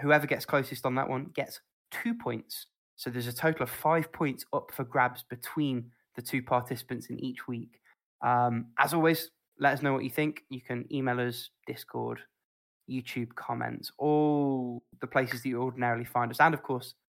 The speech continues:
the How Long to Beat forums as well. Um, so, Paula,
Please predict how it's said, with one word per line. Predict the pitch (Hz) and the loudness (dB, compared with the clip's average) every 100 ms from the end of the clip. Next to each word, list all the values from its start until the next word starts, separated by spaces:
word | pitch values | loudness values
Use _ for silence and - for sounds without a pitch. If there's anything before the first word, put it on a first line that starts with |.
| - | -8
the | |
How | - 123 | 0 0
Long | 120 | 0
to | 120 | -6
Beat | - | -12
forums | - 123 117 - | -6 -6 -6 -10
as | - | -6
well. | 113 117 - - - _ - | -4 -4 -6 -20 -20 _ 2
Um, | 127 127 127 127 - - - - | 6 8 8 2 -2 -20 -20 -8
so, | - 202 156 139 214 | 6 6 6 0 -6
Paula, | - 190 160 127 | 4 6 6 4